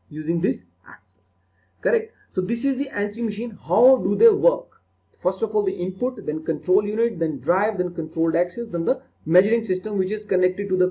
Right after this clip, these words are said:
feedback. The feedback is directly fed to the drive system and it will vary according to the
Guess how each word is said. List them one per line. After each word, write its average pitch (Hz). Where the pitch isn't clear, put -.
feedback. 180
The 147
feedback 208
is 190
directly 170
fed 160
to 160
the 247
drive 156
system 185
and 160
it -
will 185
vary 156
according 147
to 143
the 233